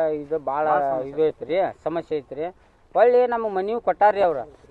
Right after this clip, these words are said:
Speaker 1: ನಾವು ಒಂದು ಇಪ್ಪತ್ತು ಮಂದಿ ಅವನ ಆಫೀಸ್ಗೆ ಹೋಗಿದ್ವಿ ರೀ, ಲಾಡ ಸಾಹೇಬ್ರ ಆಫೀಸ್ಗೆ ಹೋಗಿದ್ವಿ, ಒಂದು ಇಪ್ಪತ್ತು ಮಂದಿ ಕರ್ಕೊಂಡು ಹೋಗಿದ್ವಿ ರೀ ನಾವು. ಹೋದಾಗ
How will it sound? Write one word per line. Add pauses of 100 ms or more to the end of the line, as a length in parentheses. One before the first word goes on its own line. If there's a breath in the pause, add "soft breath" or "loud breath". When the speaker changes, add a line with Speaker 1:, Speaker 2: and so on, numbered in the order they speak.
(100)
Speaker 1:
ನಾವು
ಒಂದು
ಇಪ್ಪತ್ತು
ಮಂದಿ
ಅವನ (300)
ಆಫೀಸ್ಗೆ
ಹೋಗಿದ್ವಿ
ರೀ,
ಲಾಡ (420)
ಸಾಹೇಬ್ರ
ಆಫೀಸ್ಗೆ
ಹೋಗಿದ್ವಿ,
ಒಂದು
ಇಪ್ಪತ್ತು
ಮಂದಿ
ಕರ್ಕೊಂಡು
ಹೋಗಿದ್ವಿ
ರೀ
ನಾವು. (600 soft breath)
ಹೋದಾಗ